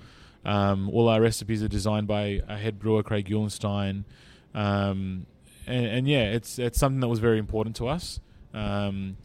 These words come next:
so all of our equipment, um, was, was, well, some of it was secondhand, some of it was brand new from D M E, and we kind of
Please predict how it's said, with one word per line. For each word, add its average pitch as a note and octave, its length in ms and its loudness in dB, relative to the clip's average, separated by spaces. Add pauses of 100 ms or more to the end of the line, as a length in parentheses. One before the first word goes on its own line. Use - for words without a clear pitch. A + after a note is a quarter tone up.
(640)
so A2+ 500 2
all C3+ 200 0
of C3 60 0
our B2 140 2
equipment, B2+ 600 -2
um, A2 380 -2
was, G#2 420 -6
was, A2+ 220 -6
well, A#2 160 -4
some C#3 220 0
of B2+ 100 -2
it G#2+ 60 -6
was A#2 180 -4
secondhand, A2 580 -6
some A#2 140 -6
of A2+ 100 -6
it - 40 -8
was G#2 100 -8
brand G#2+ 260 -8
new G#2 160 -6
from G#2 240 -10
D G2+ 180 -8
M G2 120 -6
E, G#2+ 160 0
and G#2 100 -2
we G#2 80 -4
kind A2 220 -4
of G2+ 180 -8